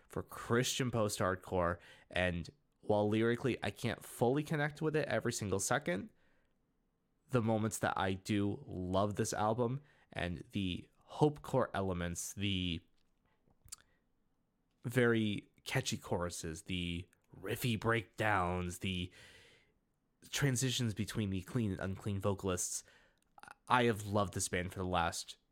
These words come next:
three years, and I cannot wait for more Wolves at the Gate in the future. And I'm really hoping that one of these days,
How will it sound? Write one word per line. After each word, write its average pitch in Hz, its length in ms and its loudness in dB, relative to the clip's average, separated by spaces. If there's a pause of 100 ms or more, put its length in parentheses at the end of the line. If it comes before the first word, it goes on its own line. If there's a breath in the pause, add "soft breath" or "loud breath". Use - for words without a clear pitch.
(120)
three 110 260 0
years, 82 460 -4
and 95 140 -4
I 87 160 -4
cannot 92 520 0
wait 87 280 -6
for 107 180 -4
more 87 640 -2 (380)
Wolves 98 300 -2
at 90 60 -12
the 101 60 -4
Gate 85 260 -6
in 87 120 -6
the 85 80 -6
future. - 480 -12
And 82 100 -6
I'm 87 220 -4
really 98 240 2
hoping 92 500 -2 (540 soft breath)
that 98 200 0
one 135 320 2
of 180 60 2
these 95 220 -2
days, - 420 -6